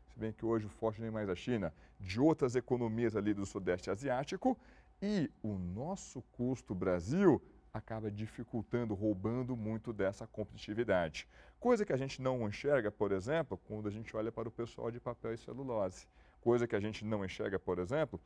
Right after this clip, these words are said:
quando a gente olha para o segmento de proteína animal. E até mesmo segmentos que são mais voltados para o mercado interno, dentro da agroindústria de produtos não alimentícios,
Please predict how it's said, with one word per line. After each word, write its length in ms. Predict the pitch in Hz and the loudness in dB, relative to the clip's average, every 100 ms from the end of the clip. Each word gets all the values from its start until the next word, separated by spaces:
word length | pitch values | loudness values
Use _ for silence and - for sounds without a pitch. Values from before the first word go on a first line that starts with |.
| - - | -18 0
quando 160 | 104 | 2
a 40 | 98 | 2
gente 300 | 104 101 117 | -2 -2 2
olha 180 | 139 | 4
para 200 | 113 107 | 4 4
o 20 | 107 | 2
segmento 540 | - 107 98 104 110 | 0 -2 0 -2 -4
de 100 | 110 | -6
proteína 560 | - 123 - 110 113 117 | 0 0 2 0 0 -2
animal. 420 | 127 113 107 78 - - - - - | -2 2 2 0 -4 -20 -20 -20 0
E 40 | |
até 220 | 165 - 226 | 0 2 0
mesmo 300 | 180 160 139 | 2 2 0
segmentos 640 | - 156 143 123 120 - | -4 -2 0 0 -2 -2
que 80 | 110 | -6
são 120 | - | -4
mais 200 | 147 127 | -2 0
voltados 360 | 117 - 104 101 | 0 4 2 2
para 160 | 104 | 0
o 40 | 95 | 0
mercado 420 | 95 87 95 87 | 0 0 -2 -2
interno, 560 | 82 120 143 117 92 76 - - - | 0 4 4 4 0 -4 -12 -20 -14
dentro 400 | 80 107 139 - | 2 4 4 2
da 320 | 95 98 87 - | 4 4 2 -2
agroindústria 680 | 92 95 101 92 110 101 85 | 0 0 0 0 0 0 -6
de 80 | |
produtos 500 | 90 - 101 92 101 | -8 0 2 2 0
não 80 | - | -2
alimentícios, 640 | 92 87 87 131 139 92 | -2 -2 -2 -2 -2 -4